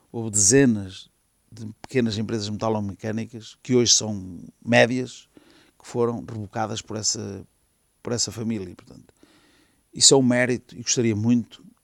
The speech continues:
que isso se voltasse a repetir. Portanto, à semelhança daquilo que aconteceu com,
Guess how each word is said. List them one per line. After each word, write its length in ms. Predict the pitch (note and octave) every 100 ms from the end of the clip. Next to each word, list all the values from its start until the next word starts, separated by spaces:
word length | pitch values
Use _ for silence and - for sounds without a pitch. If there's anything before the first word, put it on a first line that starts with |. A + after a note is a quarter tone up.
| _
que 80 | -
isso 100 | -
se 80 | -
voltasse 380 | A2+ G#2 A#2 -
a 40 |
repetir. 400 | G#2 - - A2+
Portanto, 340 | E2 - G#2 - _ -
à 80 | B2
semelhança 640 | - B2 D3 C#3 - G#2+ _ _ _ _ _
daquilo 240 | A#2 C#3+
que 80 | B2
aconteceu 480 | G#2+ A#2+ A2 A#2+ G#2+
com, 540 | - G#2+ G#2 F#2+ F#2